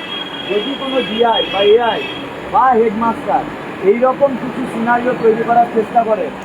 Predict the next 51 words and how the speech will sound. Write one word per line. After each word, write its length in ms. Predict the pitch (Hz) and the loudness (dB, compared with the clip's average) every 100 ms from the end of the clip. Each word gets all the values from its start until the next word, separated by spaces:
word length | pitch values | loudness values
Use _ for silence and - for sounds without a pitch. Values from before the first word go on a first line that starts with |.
| - - - | -12 -8 0
ডাইরেক্টলি 480 | 202 220 240 233 247 | 4 4 2 -2 0
তাকে 240 | 226 226 | 0 2
বলা 420 | 220 214 226 269 254 - - - | 4 6 6 4 2 -10 -16 -6
যে, 60 | 220 | 2
"আমি 240 | 214 214 | 2 4
এটা 180 | 233 240 | 2 2
নেব, 280 | 214 220 240 | 2 4 6
আপনি 280 | 262 226 220 | 4 4 -2
যদি 180 | 226 214 | -4 2
না 200 | 214 220 | 4 4
দেন 120 | 240 | 2
আমি 100 | 233 | 2
জোর 220 | 233 226 | 4 2
করে 120 | 208 185 | 0 -4
নেব।" 140 | 135 95 - - - - - - - - | -6 -12 -16 -18 -18 -18 -18 -18 -18 -6
আপনার 260 | 165 196 220 196 | -2 2 0 4
যা 160 | 233 | 4
পারার 240 | 254 254 240 | 4 2 2
করুন, 220 | 254 262 | 2 2
আমি 120 | 240 | 4
আপনার 180 | 226 226 | 2 0
সাথে 140 | 233 214 | -4 -4
কোর্টে 180 | 208 | -2
বুঝে 180 | 202 175 | -2 -2
নেব। 640 | 143 107 92 - - - | -4 -6 -12 -16 -16 -4
আর 100 | 156 | 2
আপনি 260 | 196 196 220 | 2 2 -4
যদি 200 | 226 226 180 139 - - 180 | -4 -6 -6 -10 -16 -12 -8
মানে, 220 | 196 202 | -6 -4
মনে, 240 | 196 202 | -4 -4
মানে 240 | 202 202 208 | -4 -4 -4
এটা 120 | 220 | -2
মনে 240 | 202 214 | -2 -2
করেন 320 | 226 247 277 254 - - - 180 | 2 2 2 -2 -10 -18 -8 -2
যে, 80 | |
"না, 160 | 208 226 | 2 4
আমি 120 | 226 | 4
এটা 120 | 233 | 2
গায়ের 300 | 226 202 208 175 | 2 4 4 2
জোর 140 | 233 | -2
করছি", 240 | 226 220 269 | -2 -2 0
আপনি 280 | 220 208 220 | 0 0 -4
স্কুল 220 | - 226 | -2 -2
এডুকেশন 400 | 208 220 220 226 | -2 -2 -4 -4
ডিপার্টমেন্টে 420 | 208 220 226 233 | -2 -2 -2 -4
কমিশনারকে 600 | 196 190 214 226 226 208 | -2 -2 -2 -2 -4 -4
একটু 160 | 220 220 | -6 -6
ফোন 140 | 202 214 | -6 -4
করে 180 | 233 202 | -2 2
জেনে 140 | 190 185 | 2 0
নিন, 200 | 151 | -4